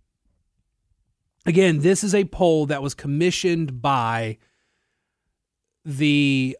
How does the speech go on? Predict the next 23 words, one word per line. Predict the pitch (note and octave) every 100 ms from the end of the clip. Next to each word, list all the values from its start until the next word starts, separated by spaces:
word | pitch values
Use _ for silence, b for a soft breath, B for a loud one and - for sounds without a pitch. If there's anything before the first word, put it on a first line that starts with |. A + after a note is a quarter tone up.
| _
uh, | C#3 B2+ G#2 - - _ _ _ _ _ _ -
it |
was | D3+
commissioned | - D#3+ F#3+ - F#3 B2
by | C3+ D#3+ F3+
the | E3 C#3 D3+ D3
pac | C#3+ - C#3+ C#3
supporting | - C#3+ - E3 F3+ F3+ C#3
wagas | B2+ B2 B2
pac, | - A#2+ A2 A2 - _ _ _ _ _
and | D3+ D3 D3 D3+ D3 C#3+ -
it | D#3+ D3+
was | D#3 D#3 C#3+
immediately | - C#3+ C#3 D3+ E3+ D3 D#3
released | C#3+ C3+ D3 D3
to | -
the | C3+ B2+
media. | B2 A#2 A2+ A2+ G#2 G#2+ _ _ _ _ _ _ _ _ _ _ _ _ _ _ _ D#3
That | D3+ D3+ D3+ C#3+ - - _ _
tells | - F3 E3+ D3 C3+
you | C#3 C3 B2+ -
a | C3
lot. | A2 F#2+ A2+ - -